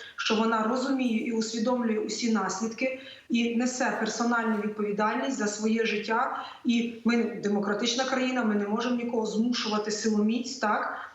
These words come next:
Але тим не менше, ця форма буде обов'язковою і обов'язково з підписом такої людини. Зараз ми лише думаємо,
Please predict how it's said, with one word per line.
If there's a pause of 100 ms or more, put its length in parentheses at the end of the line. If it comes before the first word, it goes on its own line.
(120)
Але
тим
не
менше, (420)
ця
форма
буде
обов'язковою
і
обов'язково
з
підписом
такої
людини.
Зараз
ми
лише
думаємо,